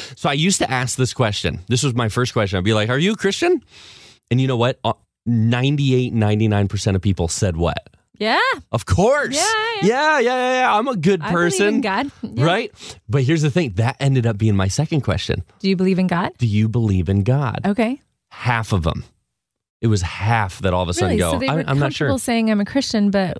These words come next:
Speaker 2: weren't comfortable saying, "I believe in
Speaker 1: Correct.
Speaker 2: God."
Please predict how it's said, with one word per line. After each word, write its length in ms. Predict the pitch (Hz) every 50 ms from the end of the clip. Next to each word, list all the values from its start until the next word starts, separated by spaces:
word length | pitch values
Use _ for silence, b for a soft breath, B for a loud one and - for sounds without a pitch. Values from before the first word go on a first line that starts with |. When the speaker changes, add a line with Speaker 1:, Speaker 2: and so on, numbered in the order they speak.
| - -
Speaker 2:
weren't 520 | - 180 190 185 196 214 220 220 208 - - _ -
comfortable 340 | - 202 196 - 196 190
saying, 300 | 185 - - 185 180 175
"I 100 | 151 165
believe 580 | 175 170 175 180 185 196 180 180 185 180 165 -
in 60 | - -
Speaker 1:
Correct. 280 | - 92 82 85 82 82 - - - -
Speaker 2:
God." 180 | - - -